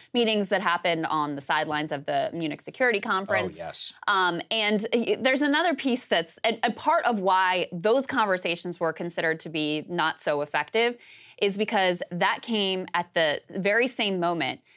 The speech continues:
Speaker 1: that the U S released some intelligence, um, leaked it to the press, that they thought China was considering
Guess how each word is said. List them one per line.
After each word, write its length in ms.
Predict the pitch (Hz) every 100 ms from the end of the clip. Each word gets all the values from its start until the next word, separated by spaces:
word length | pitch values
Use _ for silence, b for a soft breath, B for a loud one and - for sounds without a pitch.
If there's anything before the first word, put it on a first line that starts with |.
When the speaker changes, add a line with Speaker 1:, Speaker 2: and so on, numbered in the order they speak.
| b -
Speaker 1:
that 160 | 185
the 80 | 185
U 300 | 190 190 214
S 240 | 190 180 185
released 360 | 175 165 170
some 240 | 190 156 156
intelligence, 1000 | 156 147 208 190 170 143 127 - - -
um, 260 | 165 143 147
leaked 240 | 160 170
it 100 | 117
to 80 | -
the 100 | 156
press, 500 | - 185 147 - - - b b
that 200 | 180 160
they 140 | 180 175
thought 240 | 180 156
China 300 | - 160 156
was 120 | 151
considering 640 | - 165 170 160 151 147